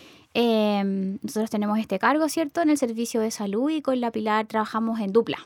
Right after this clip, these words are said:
digamos. Ya, así que abordamos distintos subprogramas o programas de la,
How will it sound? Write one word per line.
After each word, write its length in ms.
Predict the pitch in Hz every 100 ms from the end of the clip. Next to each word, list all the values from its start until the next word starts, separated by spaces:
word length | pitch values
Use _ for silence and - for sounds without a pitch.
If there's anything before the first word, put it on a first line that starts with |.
| _ _
digamos. 380 | - - - - _ - - - - - -
Ya, 220 | 226 226
así 200 | 240 226
que 100 | 214
abordamos 440 | 202 190 196 202
distintos 680 | 190 - 294 330 349 359 - _ -
subprogramas 920 | - 302 302 294 285 302 311 339 -
o 140 | 254
programas 760 | 277 254 254 262 226 262 - 233
de 220 | 233 247
la, 320 | 247 247